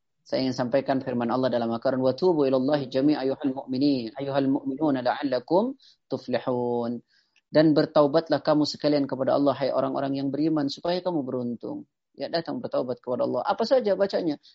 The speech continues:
Nabi Adam sudah memberi contoh, "Rabbana zalamna." Kemudian Nabi Yunus sudah memberi contoh, "La ilaha illa anta subhanaka." Nabi Muhammad sallallahu alaihi wasallam, Nabi Muhammad itu maksum,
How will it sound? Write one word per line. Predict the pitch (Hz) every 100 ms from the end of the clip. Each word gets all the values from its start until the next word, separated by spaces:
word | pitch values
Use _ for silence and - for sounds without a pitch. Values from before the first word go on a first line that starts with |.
| _
Nabi | 208 277 185 143
Adam | 127 120 120
sudah | - 127
memberi | 123 120 120
contoh, | - 113 107 - _ _ _
"Rabbana | 127 117 120 117 117
zalamna." | 117 117 113 107 107 107 _ _ _ _
Kemudian | - 147 147 139
Nabi | 135 147
Yunus | 135 127 -
sudah | 123
memberi | 120 117 120
contoh, | 117 120 110 110
"La | 127 131
ilaha | 123 123 113
illa | 117 117 113
anta | 123 113
subhanaka." | 113 - 117 127 117 113 - 113 _ -
Nabi | - 262 349
Muhammad | 233 208 254 196
sallallahu | - 180
alaihi | 170 269
wasallam, | 247 220 208 196 202 _ _
Nabi | 180 185 190
Muhammad | 180 185 226 180
itu | 170 170 156
maksum, | 147 139 - 220 208 165